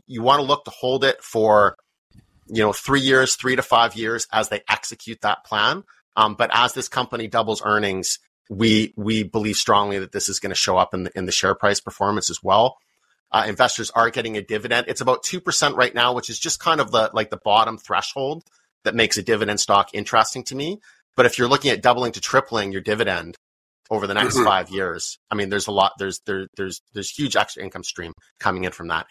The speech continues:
Speaker 1: And it's trading at eight times earnings. So superior fundamentals to the other banks, more attractive valuation,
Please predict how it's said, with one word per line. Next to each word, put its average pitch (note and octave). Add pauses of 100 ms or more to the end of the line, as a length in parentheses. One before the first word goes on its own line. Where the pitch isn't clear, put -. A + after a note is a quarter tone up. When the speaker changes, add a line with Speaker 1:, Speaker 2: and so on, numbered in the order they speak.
(240)
Speaker 1:
And B2+
it's C3+
trading B2+
at G#2+
eight G#2
times G2
earnings. F2+
So F#2+ (240)
superior D#3
fundamentals B2+
to B2
the G#2
other A2+
banks, A2 (500)
more A2+
attractive A2
valuation, G#2